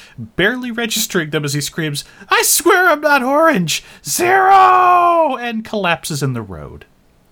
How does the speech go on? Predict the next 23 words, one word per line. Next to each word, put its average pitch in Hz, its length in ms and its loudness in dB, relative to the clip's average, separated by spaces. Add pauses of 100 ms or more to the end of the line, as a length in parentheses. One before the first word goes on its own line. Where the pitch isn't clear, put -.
(600)
Finally, 160 800 -6 (100)
Zero 220 440 -8
radios 220 480 -8
Callan 190 360 -10
for 147 200 -12
a - 20 -16
pickup, 202 480 -10 (520)
and 302 220 -10
she's - 300 -8
surprised 202 460 -10
to 180 60 -16
find 175 280 -6
their 165 160 -8
leader 156 340 -10
with 120 200 -12
a 107 100 -8
strange 139 640 -12
girl 214 400 -4
in 143 220 -8
tow 196 380 -4
in 101 180 -12
a 110 80 -8
cave. 104 600 -8